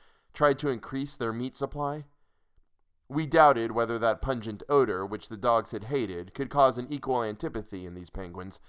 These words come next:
since their ancestors had obviously lived on excellent terms with the Old Ones, an amicable relationship which must have survived in the abyss below as long as any of the Old Ones remained.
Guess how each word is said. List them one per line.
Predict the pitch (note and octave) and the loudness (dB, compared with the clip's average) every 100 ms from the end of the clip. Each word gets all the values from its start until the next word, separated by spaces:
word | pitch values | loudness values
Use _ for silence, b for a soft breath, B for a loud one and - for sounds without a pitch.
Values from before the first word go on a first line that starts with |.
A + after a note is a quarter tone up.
| b b b | b b b
since | - D#3 C#3+ | -6 -4 2
their | D3 C3+ | 2 4
ancestors | D3+ C#3+ C#3+ A#2 - A#2 | 2 0 0 -2 -4 -4
had | A#2+ | 0
obviously | - C#3 B2 A2+ G#2 A2+ | 6 6 6 0 -4 -6
lived | G#2+ A2+ G2+ | -2 -2 -2
on | G#2+ - | -2 -2
excellent | B2+ - A2 F#2+ | -4 -4 -6 -6
terms | - D3+ G#2+ F#2 | -4 -4 -4 -6
with | F#2+ | -10
the | F#2 | -4
Old | A#2+ A#2+ | -2 -2
Ones, | F#2+ E2+ E2 - - _ _ _ _ | -4 -10 -14 -18 -20 _ _ _ _
an | - | -6
amicable | C3 C#3 C3+ C3+ B2+ A#2 | 0 0 2 2 2 2
relationship | A2 B2 B2 G#2 G2 - F2+ E2+ | 2 0 -2 -6 -10 -8 -8 -6
which | G#2 B2 | -6 -4
must | A#2+ - | -4 -4
have | A2 | -6
survived | A#2 G#2 C3+ A#2 G2+ | -2 4 6 6 2
in | A2 | -4
the | G#2+ | -4
abyss | G#2 F2+ A#2 | -4 -4 -6
below | - G#2+ A2+ B2 F#2 F#2 | -6 -2 2 2 2 -2
as | F2+ F#2 | -4 -4
long | A#2+ A#2 A2+ | 0 0 -2
as | G#2+ | -4
any | A#2+ A2 | -4 -4
of | G2+ | -4
the | G#2+ | -2
Old | A2 G#2 | 0 -2
Ones | F#2 F2+ F2 | -4 -10 -10
remained. | F#2 G2+ F2 D#2+ | -8 -10 -10 -16